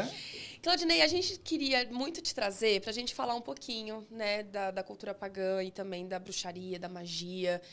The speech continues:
Speaker 2: Eu queria ter te trazido até um pouquinho antes pra gente pegar a época de Halloween, et cetera,
Speaker 1: Uhum.
Speaker 2: mas a agenda não deu.
Speaker 1: É.
Speaker 2: E aí eu queria, até você me presenteou aqui, ó.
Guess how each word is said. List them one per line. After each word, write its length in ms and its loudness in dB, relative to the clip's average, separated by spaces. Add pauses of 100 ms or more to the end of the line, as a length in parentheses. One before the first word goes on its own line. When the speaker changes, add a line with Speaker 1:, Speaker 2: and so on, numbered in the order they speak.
(280)
Speaker 2:
Eu 180 0
queria 180 -2
ter 140 -2
te 80 -2
trazido 220 4
até 120 4
um 60 4
pouquinho 460 6
antes 340 6
pra 140 -4
gente 180 -4
pegar 520 2
a 40 2
época 520 0
de 80 -10
Halloween, 560 -2
et 100 -8
cetera, 400 0
Speaker 1:
Uhum. 20 -4
Speaker 2:
mas 140 -4
a 60 -4
agenda 440 0
não 140 -4
deu. 320 8 (240)
Speaker 1:
É. 120 -6 (240)
Speaker 2:
E 120 6
aí 80 8
eu 80 2
queria, 300 8
até 220 4
você 220 2
me 80 0
presenteou 580 -2
aqui, 360 -2
ó. 320 2